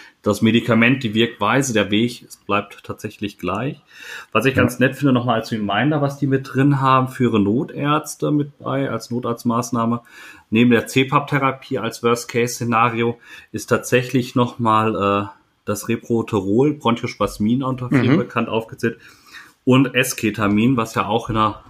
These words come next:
Speaker 1: relativ hohen Dosis auch nochmal eine
Speaker 2: Ja.
Speaker 1: Bronchodilatation macht. Das ist vielleicht
Speaker 2: Ja.
Speaker 1: gar nicht so ganz klassisch das Medikament, wo man ran zuerst denkt, aber da natürlich tatsächlich den Notarzt auch in diesem Leitfaden vorenthalten, ähm, vor B halt nicht vorenthalten und, ähm,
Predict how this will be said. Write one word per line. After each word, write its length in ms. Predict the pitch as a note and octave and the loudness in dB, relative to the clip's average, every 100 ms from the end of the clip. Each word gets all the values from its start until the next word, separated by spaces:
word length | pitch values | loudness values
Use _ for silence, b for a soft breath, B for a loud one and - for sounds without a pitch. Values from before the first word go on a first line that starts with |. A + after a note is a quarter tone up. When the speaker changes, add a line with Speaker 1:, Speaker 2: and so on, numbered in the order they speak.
| - | -8
Speaker 1:
relativ 460 | G#2 A#2 - A#2+ - | 0 0 0 -8 -2
hohen 220 | A2 G#2 | -2 0
Dosis 440 | A2 A#2+ B2 A#2+ B B B B | 0 -2 -2 -6 B B B B
auch 160 | - A2+ | 0 2
nochmal 280 | G#2+ G#2+ | 2 2
eine 100 | G#2+ | 2
Speaker 2:
Ja. 100 | G#2 | 2
Speaker 1:
Bronchodilatation 1000 | G#2+ A#2 A2+ A2 A#2+ G2+ F#2 - F#2+ F#2+ G2+ | 0 0 0 0 0 0 -2 -4 -2 -2 0
macht. 180 | A#2+ | -2
Das 80 | A#2 | -4
ist 60 | - | -2
vielleicht 160 | G#3 | 2
Speaker 2:
Ja. 60 | G#2+ | 2
Speaker 1:
gar 60 | G#2+ | 2
nicht 140 | A2 | -2
so 100 | G#2+ | -2
ganz 220 | G#2 G#2 | -2 -2
klassisch 460 | - A2+ - B2+ - | -4 -6 -4 -6 -6
das 180 | A2+ A2+ | -6 -2
Medikament, 560 | A2+ A2 A2 G#2+ A#2 | 0 0 0 0 0
wo 60 | A2+ | 2
man 160 | G#2 | 2
ran 140 | G2+ A2+ | 2 0
zuerst 420 | - F#2+ G2 - | -4 -4 -4 -4
denkt, 320 | G2+ B2 C#3 B B B B | -4 -4 -6 B B B B
aber 200 | G2 G2+ | 0 4
da 160 | G2+ | 4
natürlich 340 | A2 G2+ G2 F#2+ | 4 2 0 0
tatsächlich 500 | G2 - G2 - F#2 | 0 2 0 -2 -4
den 140 | F2+ | -2
Notarzt 500 | F2 G2 - E2 - | -2 -4 -4 -8 -6
auch 200 | - E2+ | -8 -6
in 60 | F2+ | -8
diesem 180 | E2 E2+ | -6 -4
Leitfaden 480 | E2+ - F2 E2+ | -4 -4 -6 -6
vorenthalten, 760 | E2 - F2 E2+ F#2+ F#2 F#2 B2 - B B B B B | -6 -4 -4 -4 -4 -4 -4 -10 -12 B B B B B
ähm, 340 | F2+ F2+ F2+ F#2 - - | -4 -4 -4 -8 -20 -2
vor 260 | G#2 F#2+ | 2 4
B 140 | G2 F#2 | 4 4
halt 240 | E2+ E2 | 2 0
nicht 120 | D#2+ | -4
vorenthalten 680 | - C#2+ D2 F#2+ E2+ - A#2+ B B B B | -4 -4 -2 -2 -2 -4 -12 B B B B
und, 440 | F2+ F2 E2 - B1+ | -6 -4 -4 -8 -6
ähm, 220 | F2 F2 | -6 -6